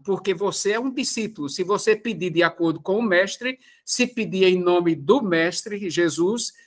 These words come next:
se você está honrando ou o que você pede vai ser para a honra e glória de Deus, ele está disposto a atender imediatamente o que você está precisando dentro da liderança do discipulado. Então, Jesus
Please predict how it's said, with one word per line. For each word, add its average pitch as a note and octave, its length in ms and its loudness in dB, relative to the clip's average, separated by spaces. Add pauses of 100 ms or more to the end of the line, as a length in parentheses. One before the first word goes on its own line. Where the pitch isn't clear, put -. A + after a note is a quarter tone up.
(160)
se A3+ 180 2
você A3 320 4
está G3 300 2
honrando F#3 880 0 (140)
ou G3+ 160 8
o G3+ 60 2
que G3+ 120 -6
você F#3 380 0
pede E3+ 400 0
vai F3 180 2
ser F3 180 -2
para E3+ 220 4
a D#3+ 60 6
honra A3+ 320 0
e G3 80 0
glória D#3+ 500 2
de F3 160 -4
Deus, G#3 460 4 (240)
ele G3+ 220 4
está F3+ 200 -2
disposto F3 720 -2 (180)
a E3 120 8
atender E3 640 2
imediatamente E3+ 1000 0
o F3 80 0
que F3 140 -4
você D#3+ 340 0
está D#3+ 240 -2
precisando E3 540 2 (220)
dentro G3 360 4
da G3+ 120 8
liderança E3+ 580 2
do E3+ 160 0
discipulado. D#3 920 0 (340)
Então, F3 320 4
Jesus F#3 800 2